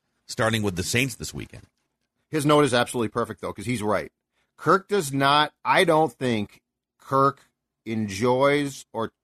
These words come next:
Speaker 2: trusts himself, which is too bad, to throw receivers open consistently. He one thousand percent can. Like, that's the thing is, the conversation with Kirk almost at times has to begin with,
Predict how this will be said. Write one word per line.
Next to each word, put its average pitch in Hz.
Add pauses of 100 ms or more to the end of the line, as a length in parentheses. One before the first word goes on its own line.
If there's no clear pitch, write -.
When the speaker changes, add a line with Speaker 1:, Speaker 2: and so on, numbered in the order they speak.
Speaker 2:
trusts -
himself, 98
which 101 (260)
is 101
too 127
bad, 92 (600)
to 120
throw 127
receivers 117
open 104
consistently. 78 (600)
He 131
one 127
thousand 196
percent 139
can. 110 (180)
Like, 156
that's 247
the 349
thing 262
is, 160 (500)
the 151
conversation 226
with 147
Kirk 180 (260)
almost 208
at 135
times 147
has 143
to 127
begin 131
with, 110